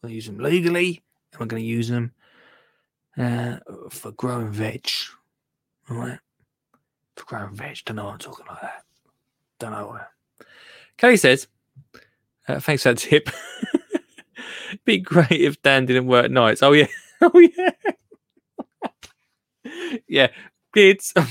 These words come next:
going down to the shed for two hours. Put yourself to bed, and hopefully by ten o'clock, uh, <laughs> the house ain't trashed. But I've managed to twist his arm for a summer house for our wedding anniversary.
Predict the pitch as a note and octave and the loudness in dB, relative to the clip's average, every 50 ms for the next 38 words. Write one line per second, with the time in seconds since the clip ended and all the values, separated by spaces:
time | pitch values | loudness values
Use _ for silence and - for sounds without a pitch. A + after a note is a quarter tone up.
0 | - - - E3+ G3 G3 F3+ D3 D#3+ E3 D#3 - F3 F3 D3+ D#3 D3 D3 C#3 C3 | -4 -2 0 4 4 4 4 4 2 0 0 2 0 -4 -4 -2 -4 -4 -4 -4
1 | - - D#3 C#3 C3+ - - B2 A2 - B2 B2 A#2+ A#2 A2+ A2+ A#2 A#2 A#2 C3 | -2 0 0 0 0 -2 -10 -12 -10 -6 -4 -2 0 0 0 2 2 2 2 2
2 | D3 D3 - - - _ _ _ _ _ _ _ _ _ _ _ _ _ _ - | 0 -2 -4 -16 -20 _ _ _ _ _ _ _ _ _ _ _ _ _ _ -20
3 | - _ _ _ _ _ _ _ _ _ _ _ _ _ _ _ _ _ - G3+ | -20 _ _ _ _ _ _ _ _ _ _ _ _ _ _ _ _ _ -4 -4
4 | D#3 D3 C#3 C#3+ B2+ A#2+ - - - A#2+ B2 C#3 C#3 - _ _ _ _ _ - | -2 -2 0 0 0 0 -2 -2 0 2 2 2 0 -2 _ _ _ _ _ -4
5 | B2 B2 B2 B2 A#2+ A#2+ B2 B2 - - _ _ _ _ - C#3 C3+ C3+ C3 - | -2 -2 -2 -2 -4 -6 -10 -12 -14 -18 _ _ _ _ -2 0 0 -2 -4 -4
6 | A#2+ A#2 A2+ A#2 A2 G#2+ G#2 - B2 A2 G#2+ - B2+ A#2 A2+ - _ _ _ _ | -4 -2 0 0 0 -2 0 -2 -4 -4 -4 -4 -4 -4 -4 -4 _ _ _ _
7 | _ _ _ _ _ - - A2 G#2+ - - - - - _ - - - - _ | _ _ _ _ _ -6 -4 -4 -4 -4 -4 -6 -8 -10 _ -14 -14 -14 -14 _
8 | _ _ - D#3 C3+ D3+ D3 - - D3+ D3 C#3+ - - B2+ A#2 A2+ A#2 A#2+ - | _ _ -4 -2 0 2 0 0 0 -2 -4 -4 -6 -4 -4 -4 -4 -4 -8 -12
9 | - B2 B2 B2 A#2 A#2 - - - - - - A#2 - - - - C#3+ D3 D3 | -10 -10 -8 -8 -10 -12 -16 -20 -18 -18 -18 -18 -18 -20 -20 -20 -20 -20 -20 -20
10 | - _ _ _ - - - B2 C3+ C3+ B2+ A#2+ - - - - - G3 G3+ - | -20 _ _ _ -4 -2 -2 0 0 -2 -2 -2 -6 -12 -12 -6 -2 -2 -2 -2
11 | - C3 A2+ A#2 A2 G2+ G2+ G2 F#2+ F#2 - _ _ - - G#2 G2+ - - - | -2 -6 -4 0 0 0 0 0 -2 -6 -10 _ _ -8 -4 -4 -4 -4 -6 -4
12 | - C3 B2+ A#2+ A#2+ B2 A#2 A2+ A2+ - - - _ _ _ _ _ _ _ _ | 0 0 2 2 2 2 0 0 0 -2 -8 -20 _ _ _ _ _ _ _ _
13 | _ _ _ _ - A#3+ B3+ C#4+ D4+ D4 E4+ E4+ D#4+ D4+ A#3+ G3+ F3 D#3 C3+ C3 | _ _ _ _ -4 -2 0 0 0 0 0 -2 0 0 0 0 0 0 0 2
14 | C3 A#2+ A2+ A3 E3 - - A#2+ A2 G#2+ - G#2+ - | 4 4 4 2 0 -4 -6 -4 -2 -2 -2 -4 -8